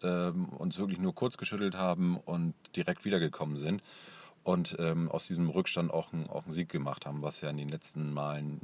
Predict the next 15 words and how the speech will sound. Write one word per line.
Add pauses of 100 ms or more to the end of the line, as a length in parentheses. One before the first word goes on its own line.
äh,
nie
geklappt
hat. (540)
Das
zeigt
auch
wirklich
eine
gute
Moral
der
Mannschaft
und,
äh,